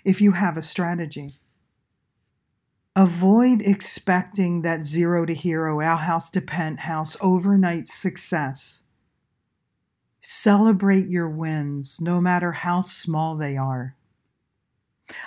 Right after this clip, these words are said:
Allow yourself to make mistakes. Reality is, mistakes are fundamental. Every time you make a mistake and allow yourself to learn from it,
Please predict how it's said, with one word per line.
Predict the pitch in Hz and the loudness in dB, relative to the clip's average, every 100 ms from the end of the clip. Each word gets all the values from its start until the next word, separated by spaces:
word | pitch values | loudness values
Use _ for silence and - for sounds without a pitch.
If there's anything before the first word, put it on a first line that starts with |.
| - | 2
Allow | 190 180 180 190 220 247 | 4 4 4 6 6 4
yourself | 247 196 190 175 165 - - 151 147 147 - - _ _ _ _ - | 2 2 2 0 -4 -6 -4 -4 -4 -8 -14 -20 _ _ _ _ -6
to | - | 0
make | 170 165 170 175 - _ - | 0 0 -2 -2 -6 _ -8
mistakes. | 170 160 - 151 135 135 - - _ _ _ _ _ _ _ _ _ | -8 -8 -8 -6 -6 -10 -18 -20 _ _ _ _ _ _ _ _ _
Reality | - 190 226 262 254 202 196 | 4 6 6 6 4 4 4
is, | 214 196 - | 4 2 0
mistakes | 165 - 185 190 - | -6 -2 -2 -2 -2
are | |
fundamental. | 196 - 175 165 160 165 143 139 | -2 0 -2 -2 -4 -4 -6 -2
Every | 214 285 | -2 -2
time | 285 254 226 | 0 2 4
you | 202 | 6
make | 208 220 | 4 2
a | |
mistake | 196 190 - 214 220 165 - - - | 0 0 -2 0 0 0 -6 -12 2
and | 208 | 6
allow | 185 175 165 180 208 294 320 | 6 4 0 4 4 4 0
yourself | 240 170 151 143 - - 143 143 - | -2 -2 -2 -4 -6 -4 -4 -6 -6
to | 185 | -6
learn | 156 170 240 247 | -2 2 4 4
from | 196 - 131 123 | 4 0 -6 -4
it, | - - | -10 -14